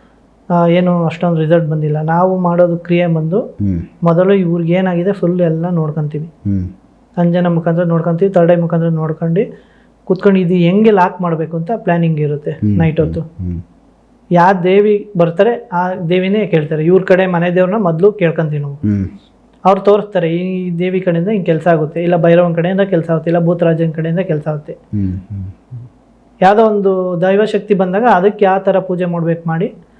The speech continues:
Speaker 1: ಆ ಪಾಸಿಟಿವ್ ಎನರ್ಜಿ ಇವ್ರಿಗೆ ತುಂಬ್ಬೇಕು ಮೈಗೆ.
Speaker 2: ಹ್ಮ್, ಹ್ಮ್.
Speaker 1: ಮೈಗೆ ತುಂಬಿ ಅವನ್ನೆಲ್ಲ ಲಾಕ್ ಮಾಡಿ, ಅವನ್ನೆಲ್ಲ ಮಶಾಣದಲ್ಲಿ ಭೈರವನ್ ಕೊಟ್ಬಿಡ್ಬೇಕು.
Speaker 2: ಹ್ಮ್, ಹ್ಮ್, ಹ್ಮ್, ಹ್ಮ್.
Speaker 1: ಮಶಾಣ ಭೈರವನ್ ಕೊಟ್ಬಿಟ್ರೆ ಅವು ಮತ್ತೆ ಬರಂಗಿಲ್ಲ ಆಚೆ.
Speaker 2: ಓಕೆ.
Speaker 1: ಲಾಕ್ ಮಾಡಾಕ್ತಿವಿ, ಅದನ್ನೆಲ್ಲ ಮಂತ್ರಶಕ್ತಿಯಿಂದ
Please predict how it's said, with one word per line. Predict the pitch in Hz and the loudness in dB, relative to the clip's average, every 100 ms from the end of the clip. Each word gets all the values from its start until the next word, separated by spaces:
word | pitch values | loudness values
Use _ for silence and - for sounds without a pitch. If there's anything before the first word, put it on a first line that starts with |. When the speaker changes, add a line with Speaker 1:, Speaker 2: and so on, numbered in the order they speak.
| _ _ _ 175 | _ _ _ 2
Speaker 1:
ಆ | 180 214 | 4 4
ಪಾಸಿಟಿವ್ | 208 202 202 202 190 | 4 4 2 2 -2
ಎನರ್ಜಿ | 185 214 | -4 -2
ಇವ್ರಿಗೆ | 185 185 170 | 0 -2 -2
ತುಂಬ್ಬೇಕು | 165 160 156 170 | -2 -2 -4 -2
ಮೈಗೆ. | 165 156 160 | -2 -2 -6
Speaker 2:
ಹ್ಮ್, | - _ 104 101 87 | -12 _ -4 -2 -2
ಹ್ಮ್. | - 85 80 82 | -6 -8 -8 -2
Speaker 1:
ಮೈಗೆ | 185 202 226 | 2 4 2
ತುಂಬಿ | 220 202 233 | 0 0 2
ಅವನ್ನೆಲ್ಲ | 196 185 202 202 202 | 2 2 2 2 2
ಲಾಕ್ | 185 175 196 190 | 2 0 0 -4
ಮಾಡಿ, | 175 196 | -4 -2
ಅವನ್ನೆಲ್ಲ | 214 180 180 | -2 -4 -4
ಮಶಾಣದಲ್ಲಿ | 196 170 180 175 165 220 - | -4 -4 -4 -4 -2 -4 -2
ಭೈರವನ್ | 175 175 175 165 | 0 2 0 -2
ಕೊಟ್ಬಿಡ್ಬೇಕು. | 156 - 151 156 - | -6 -4 -4 -6 -10
Speaker 2:
ಹ್ಮ್, | - _ 98 95 | -18 _ -6 -4
ಹ್ಮ್, | 90 | -6
ಹ್ಮ್, | 92 90 80 - | -10 -12 -12 -14
ಹ್ಮ್. | 90 67 - 80 180 | -16 -16 -16 -8 -6
Speaker 1:
ಮಶಾಣ | 170 190 | -2 0
ಭೈರವನ್ | 180 175 175 170 | 2 2 0 -2
ಕೊಟ್ಬಿಟ್ರೆ | - - 170 247 | -4 -4 -2 2
ಅವು | 202 180 | 2 2
ಮತ್ತೆ | 165 160 226 | -2 0 0
ಬರಂಗಿಲ್ಲ | 170 170 180 165 | 2 0 0 -2
ಆಚೆ. | 151 - - - _ _ - | -4 -8 -14 -16 _ _ -8
Speaker 2:
ಓಕೆ. | 101 - 98 98 98 _ _ _ 190 | -8 -8 -10 -10 -14 _ _ _ 0
Speaker 1:
ಲಾಕ್ | 202 208 | 2 2
ಮಾಡಾಕ್ತಿವಿ, | 196 190 180 156 | 0 -2 -4 -4
ಅದನ್ನೆಲ್ಲ | 156 156 160 165 | -4 -4 -2 0
ಮಂತ್ರಶಕ್ತಿಯಿಂದ | 165 165 175 185 - 175 | 2 2 0 -2 0 2